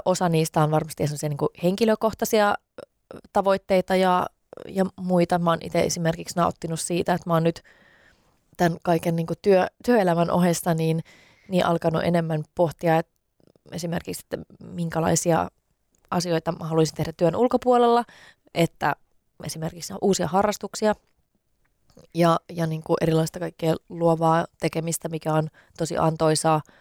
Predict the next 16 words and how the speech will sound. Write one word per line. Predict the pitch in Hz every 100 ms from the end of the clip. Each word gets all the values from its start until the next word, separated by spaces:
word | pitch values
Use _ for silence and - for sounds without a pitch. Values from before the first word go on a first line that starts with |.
| _ _ _ _ _ _ _ 185
Mutta | 175 175
tietenkin | 208 247 202 - - - 165
varmasti | 185 175 165 180
ne | 170
suurimmat | 180 175 160 -
sellaiset | 160 170
merkityksellisyyden | 165 156 160 156 - 156 156 156 156 151 _ _ _
kokemukset | 170 165 156 151 165
tulee | - 156 151 - - - _ -
jollain | 175 160 151
tavalla | 147 147 143
niinku | - - - - -
suhteessa | - 147 170 156 160
muihin | 160 156 -
ihmisiin. | 156 170 180 170 - _ _ _ _ 185 _
Ja | 160 160